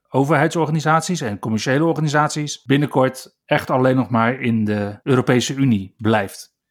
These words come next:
Dus Microsoft heeft al datacenters in, eh, Nederland natuurlijk, in Zweden, in Polen, in Oostenrijk. En wat ze nu aangeven is dat dat een schaal heeft bereikt waardoor ze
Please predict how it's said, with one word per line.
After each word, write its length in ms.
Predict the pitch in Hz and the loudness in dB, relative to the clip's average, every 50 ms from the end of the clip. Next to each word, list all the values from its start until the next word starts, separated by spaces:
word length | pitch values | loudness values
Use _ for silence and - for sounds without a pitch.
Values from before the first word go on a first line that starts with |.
| _ _ _ | _ _ _
Dus 140 | - 147 117 | -10 -2 0
Microsoft 320 | 156 175 170 - 170 - | 2 2 2 0 -2 0
heeft 180 | 160 165 156 165 | 0 2 2 2
al 80 | 147 | 2
datacenters 800 | 127 143 147 156 - 139 - 156 147 147 - 160 151 147 143 - | 4 4 2 2 0 -2 -2 0 0 0 2 2 0 0 0 -4
in, 460 | - 139 123 117 113 113 113 123 131 | -8 -4 -2 -2 -2 -2 -2 -4 -8
eh, 380 | - 127 117 107 104 104 104 104 | -10 -12 -10 -10 -8 -8 -8 -6
Nederland 460 | 110 120 117 110 127 127 139 135 - | -4 -2 0 0 2 2 0 0 -2
natuurlijk, 400 | 151 - - 147 143 147 147 - | -4 -4 -2 0 0 0 -2 -4
in 140 | 101 90 92 | -6 -8 -6
Zweden, 500 | 98 101 110 123 127 127 135 131 135 131 | -4 -2 0 0 2 2 2 0 0 0
in 160 | 110 95 - | -2 -4 -2
Polen, 560 | - 113 117 127 127 127 127 127 127 139 135 | 0 0 2 2 2 2 2 2 2 0 -2
in 160 | 117 98 110 | -4 -6 -4
Oostenrijk. 640 | 113 110 131 - - 135 131 127 131 135 135 - _ _ _ _ _ _ _ - - _ _ _ | -4 -4 -4 -4 -4 -2 0 0 0 0 -4 -8 _ _ _ _ _ _ _ -20 -20 _ _ _
En 500 | - 143 139 135 135 135 135 135 135 135 | -2 0 2 4 2 2 0 -2 -2 -2
wat 180 | 131 139 135 - | -2 -2 -2 -2
ze 120 | 143 131 | -4 -4
nu 220 | 127 127 131 131 | -2 0 0 2
aangeven 840 | 131 120 139 151 147 - 156 143 147 143 123 135 139 139 143 143 - _ _ _ _ _ _ _ | 2 2 2 0 0 0 0 0 0 0 -2 -2 -4 -4 -4 -6 -10 _ _ _ _ _ _ _
is 300 | - 151 147 143 127 - | -4 -2 0 0 0 -2
dat 440 | - 147 143 139 135 - - - - _ | 0 2 2 2 2 -2 -8 -20 -8 _
dat 360 | - 147 147 147 - _ - - | 0 0 0 -2 -6 _ -14 -8
een 240 | 147 127 117 117 110 | -6 -4 -4 -4 -4
schaal 640 | - - - - 147 131 131 135 165 180 180 156 | -6 -8 -4 0 2 2 4 4 4 2 2 2
heeft 300 | 143 156 165 170 139 - - | 2 2 0 0 0 -2 -4
bereikt 720 | 135 139 139 143 143 147 156 165 156 - - - _ _ _ - _ _ _ _ | -2 -2 0 2 2 2 2 0 -2 -6 -16 -20 _ _ _ -20 _ _ _ _
waardoor 420 | 127 131 139 131 135 139 139 139 | -2 0 0 2 2 2 2 2
ze 140 | 117 113 131 | 0 0 0